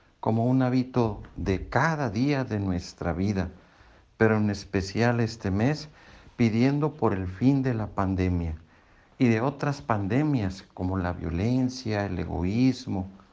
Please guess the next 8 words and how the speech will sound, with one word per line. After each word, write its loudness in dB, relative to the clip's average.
la 2
indiferencia, 0
que 0
tanto 0
han -2
maltratado -2
al -2
mundo. -4